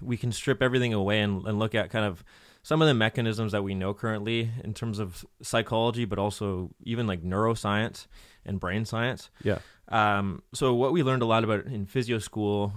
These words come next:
Speaker 1: which I didn't really le-, kind of appreciate at the time, was this, these neuroplastic changes that are happening and, and neuroplasticity, um, and, and basically kind of rewiring and remapping the brain based on what you expose it to. So,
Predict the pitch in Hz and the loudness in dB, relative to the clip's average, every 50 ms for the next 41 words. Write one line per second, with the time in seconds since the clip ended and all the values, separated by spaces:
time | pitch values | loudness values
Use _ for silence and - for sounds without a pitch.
0 | 107 - - 110 127 - - 120 135 139 135 131 131 123 113 104 104 104 110 - | -8 -8 -4 -2 0 2 2 2 2 2 2 4 2 2 2 0 -2 -4 -4 -6
1 | 52 - - - - - - - - - - - 117 117 110 95 - - - - | -8 -12 -16 -18 -20 -20 -20 -20 -20 -12 -8 -4 -2 -2 -2 -2 -4 -10 -14 -12
2 | - - - - - 151 143 - 135 120 107 - - - - 110 107 107 107 110 | -10 -8 -4 0 2 2 2 2 2 0 0 -2 -4 -4 -2 0 0 2 0 0
3 | 107 101 101 92 110 107 101 98 - 113 107 104 101 98 95 - - - - - | -2 -2 -2 -2 -4 -4 -4 -6 -8 -8 -6 -6 -4 -6 -8 -10 -16 -20 -20 -14
4 | _ - 113 113 120 123 123 117 - 123 113 113 117 - - 107 98 - - 110 | _ -4 0 2 4 4 4 4 4 4 4 4 4 2 -2 -6 -6 -6 -6 -4
5 | 98 101 104 98 101 95 98 92 95 98 104 104 104 101 - 113 104 104 104 98 | -4 -2 -2 -4 -4 -4 -2 -2 -2 0 0 0 0 0 0 -2 -2 -2 -2 -2
6 | 95 92 - 110 107 101 107 113 117 113 110 - - 107 104 101 - - - 104 | -4 -4 -4 -4 -2 0 0 2 2 2 2 2 0 0 0 0 -2 -4 -4 -4
7 | 101 - - 101 95 92 92 - - - - - - _ - - 104 101 98 98 | -4 -4 -6 -6 -6 -6 -6 -8 -12 -20 -20 -20 -20 _ -8 -4 -2 0 0 0
8 | 98 95 95 95 - - - - 117 110 80 123 117 123 123 135 - 160 - - | 0 -2 -2 -4 -6 -10 -8 -6 -4 -4 -2 -2 0 2 2 0 0 -4 -4 -4
9 | 139 120 117 104 - 117 110 101 92 95 107 113 110 101 101 101 101 78 101 110 | -2 -2 -2 -2 -2 -4 -4 -4 -4 -4 -4 -2 -2 0 2 2 2 2 2 2
10 | 113 113 113 113 110 101 92 92 92 104 107 110 101 98 98 101 104 - 110 104 | 2 2 2 2 0 0 0 0 -2 -2 -2 -2 -2 -2 -2 -2 -2 -4 -4 -6
11 | 98 95 85 92 95 90 95 104 117 110 101 104 107 - - 110 101 95 98 90 | -6 -6 -6 -6 -6 -4 -4 -4 -4 -4 -2 -2 -2 -2 -2 -2 -2 -2 -2 -4
12 | - 95 87 85 - - - 92 92 87 90 - - - 95 85 85 - - - | -4 -6 -8 -8 -8 -8 -8 -6 -6 -6 -8 -12 -12 -10 -10 -10 -10 -14 -18 -20
13 | - - _ - - 123 117 107 104 - | -20 -20 _ -8 -4 -2 -2 0 -2 -4